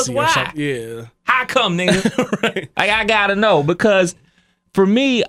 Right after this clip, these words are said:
Speaker 2: I don't understand how, I mean, I understand 'cause after the fact it was explained 'cause they lose money if they don't overbook because, say, the person don't show. It's a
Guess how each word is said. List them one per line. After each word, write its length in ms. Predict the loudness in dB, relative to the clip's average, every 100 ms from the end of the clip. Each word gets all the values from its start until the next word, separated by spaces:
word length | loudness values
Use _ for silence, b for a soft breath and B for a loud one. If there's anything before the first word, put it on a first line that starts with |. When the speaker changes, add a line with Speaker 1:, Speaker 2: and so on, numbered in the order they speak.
| 0
Speaker 2:
I 100 | 0
don't 140 | 0
understand 600 | 0 -2 -2 0 2 2
how, 520 | 0 2 2 2 0 -4 _ _ _
I 60 | 0
mean, 140 | 0
I 220 | 0 0 0
understand 680 | -2 -2 -2 -2 0 -2
'cause 160 | -2 -2
after 260 | 0 -2 -2
the 60 |
fact 260 | -2 -2 0
it 40 |
was 120 | -2
explained 440 | -2 -4 -2 -2 -2
'cause 120 | 0
they 140 | 0
lose 320 | 0 0 0 -2
money 240 | -2 -2
if 80 | -2
they 120 | -2
don't 220 | -2 -2 -2
overbook 500 | -2 -2 -2 -4 -4
because, 300 | -4 -4 -2
say, 380 | -4 -2 -4 -6 -10
the 60 |
person 320 | -6 -4 -4 -4
don't 140 | -4
show. 280 | -4 -2 -2
It's 140 | -2
a 120 | -4